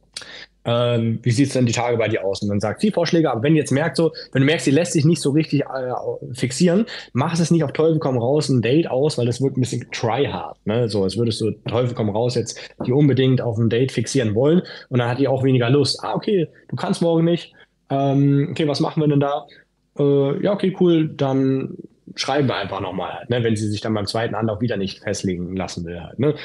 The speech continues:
Also es, die Frau soll das Gefühl haben, du willst sie, aber du brauchst sie nicht. Du hast sie einfach beiläufig kennengelernt, m, sie ist dir aufgefallen, du magst sie und alles ohne Push, ohne Rush. Ich hab damals selber Frauen so verprellt, immer mal wieder, weil ich dachte, „Oh, okay,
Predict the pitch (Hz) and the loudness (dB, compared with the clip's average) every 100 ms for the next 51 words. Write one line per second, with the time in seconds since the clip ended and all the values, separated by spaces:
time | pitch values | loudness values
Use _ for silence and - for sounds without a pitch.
0 | - 131 117 156 - 135 - 160 135 139 | -10 -2 2 2 2 0 0 0 2 2
1 | - 160 214 185 170 160 - - - 147 | 2 2 4 4 2 2 0 -8 -12 -6
2 | 113 - 208 160 175 175 190 202 - - | -2 4 4 4 2 4 4 2 -6 -20
3 | _ _ _ 127 123 208 226 208 170 151 | _ _ _ 2 4 4 2 0 2 2
4 | 127 110 123 - - 92 82 - 151 - | 2 2 0 0 -2 -8 -6 -2 -2 0
5 | 160 151 151 165 156 143 151 185 202 185 | -2 -2 0 2 2 2 0 2 2 4
6 | 175 170 175 - - - _ 143 143 - | 2 2 0 -2 -10 -20 _ -6 -4 -4
7 | 139 156 131 - 170 165 156 147 147 151 | 0 2 2 2 0 0 0 0 2 4
8 | 156 - _ - 123 135 156 - 143 147 | 2 -2 _ -2 0 2 0 0 4 4
9 | 147 147 - _ _ - 151 156 - - | 4 -2 -18 _ _ -8 -2 0 -2 -8
10 | - 156 180 - 165 160 - 165 160 - | -4 0 2 2 2 2 2 2 2 2
11 | 147 139 120 131 127 127 131 131 139 135 | 2 4 2 0 -2 -2 -2 -2 0 0
12 | 123 131 135 127 120 127 123 127 120 113 | 0 0 0 0 0 2 2 2 -2 -4
13 | - 113 120 - 110 107 101 113 120 104 | -2 -2 -2 -2 -2 0 -2 -2 -2 -2
14 | 101 104 101 101 - 110 107 - 120 104 | -2 -4 -6 -8 -10 -12 -12 -8 -6 -6